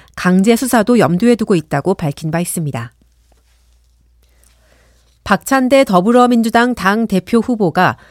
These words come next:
국회 윤리특별위원회를 상설화하도록 국회법을 개정하겠다고 공약했습니다. 국민의힘 당대표 선거 출마 선언을 한 안철수 의원이 특검의 무차별적 정치 탄압으로부터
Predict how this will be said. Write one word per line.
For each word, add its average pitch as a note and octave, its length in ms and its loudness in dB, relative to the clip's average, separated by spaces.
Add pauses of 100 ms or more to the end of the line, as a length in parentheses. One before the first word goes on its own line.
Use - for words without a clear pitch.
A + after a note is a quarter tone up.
(260)
국회 B3 440 0
윤리특별위원회를 G3+ 1300 2
상설화하도록 A#3+ 920 0 (200)
국회법을 G#3+ 720 0
개정하겠다고 G3 1080 -2
공약했습니다. E3+ 920 -6 (2000)
국민의힘 C4 460 4
당대표 B3+ 520 2
선거 C4+ 320 0
출마 D4 320 0
선언을 C4 380 0
한 B3 100 2
안철수 G3 500 0
의원이 F3 460 2 (140)
특검의 C4 400 2
무차별적 B3 760 0
정치 F3+ 300 -6
탄압으로부터 G#3 720 0